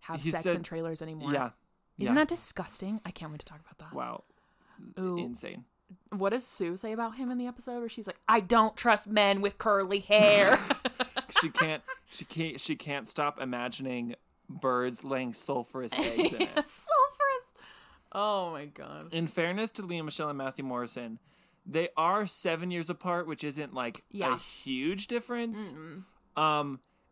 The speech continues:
Speaker 2: it still
Speaker 1: It's so
Speaker 2: grosses me out
Speaker 1: gross.
Speaker 2: beyond I can, like, more
Speaker 1: I
Speaker 2: than
Speaker 1: can't
Speaker 2: anything
Speaker 1: even,
Speaker 2: I can
Speaker 1: yeah,
Speaker 2: say.
Speaker 1: I, I don't even under-, ew,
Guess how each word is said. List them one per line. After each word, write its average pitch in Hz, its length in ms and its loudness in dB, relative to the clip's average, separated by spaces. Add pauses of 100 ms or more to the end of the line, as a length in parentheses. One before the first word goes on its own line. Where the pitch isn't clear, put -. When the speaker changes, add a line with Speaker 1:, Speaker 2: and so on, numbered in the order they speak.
Speaker 2:
it 165 180 2
still 202 520 0
Speaker 1:
It's - 100 -8
so 117 40 -8
Speaker 2:
grosses 160 440 2
me 147 160 0
out 135 240 2
Speaker 1:
gross. 131 120 -14
Speaker 2:
beyond 123 380 0
I 117 120 0
can, 113 380 -10
like, 120 380 -4
more 131 280 -2
Speaker 1:
I - 40 0
Speaker 2:
than 127 100 -2
Speaker 1:
can't 120 100 -2
Speaker 2:
anything - 240 -4
Speaker 1:
even, 113 40 -6
Speaker 2:
I 110 40 -8
can - 40 -10 (120)
Speaker 1:
yeah, 143 40 -8
Speaker 2:
say. 190 400 -6
Speaker 1:
I, 180 120 -8
I 175 120 -10
don't 165 220 -14
even 165 100 -18
under-, 165 300 -16 (1040)
ew, 269 300 0